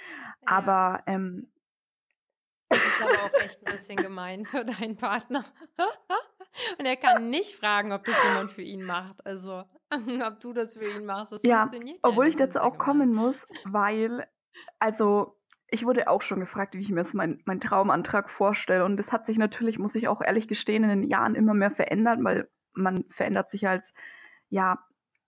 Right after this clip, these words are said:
Speaker 2: vom Charakter her und als Mensch doch immer noch 'n bisschen in den Jahren. Und ich hab dann auch gemeint, eigentlich wär's richtig, richtig lustig und es wär auch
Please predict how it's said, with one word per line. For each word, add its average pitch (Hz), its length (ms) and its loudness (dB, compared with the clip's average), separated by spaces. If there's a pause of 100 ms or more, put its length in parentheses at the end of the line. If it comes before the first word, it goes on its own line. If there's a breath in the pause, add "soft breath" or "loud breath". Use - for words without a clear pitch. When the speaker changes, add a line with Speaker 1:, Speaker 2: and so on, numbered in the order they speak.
(120)
Speaker 2:
vom 196 140 -2
Charakter 196 380 -2
her 196 200 2
und 190 80 2
als 180 220 2
Mensch 196 380 -2
doch 208 140 -2
immer 226 180 2
noch 220 160 0
'n 226 120 2
bisschen 226 360 -2
in 214 120 0
den 214 160 2
Jahren. 208 440 0 (540 loud breath)
Und 180 720 2 (720)
ich 220 160 -2
hab 226 100 -4
dann 208 160 -4
auch 196 180 -2
gemeint, 202 400 -2 (260 loud breath)
eigentlich 226 480 2
wär's 196 200 -2
richtig, 233 560 -2
richtig 208 360 -2
lustig 214 520 2
und 202 100 2
es 196 120 -4
wär 196 180 2
auch - 220 -2